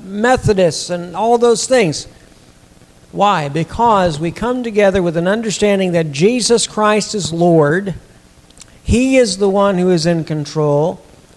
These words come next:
We've given our lives to him, therefore we must go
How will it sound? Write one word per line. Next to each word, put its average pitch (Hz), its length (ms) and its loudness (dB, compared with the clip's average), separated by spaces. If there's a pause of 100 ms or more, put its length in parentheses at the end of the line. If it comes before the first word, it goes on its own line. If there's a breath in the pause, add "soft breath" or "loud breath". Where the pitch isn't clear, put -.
(380)
We've 180 280 4
given 233 300 4
our 247 180 4
lives 220 400 2
to 190 100 -6
him, 165 360 0
therefore 196 580 4
we 170 360 2
must 156 540 -4
go 170 340 -4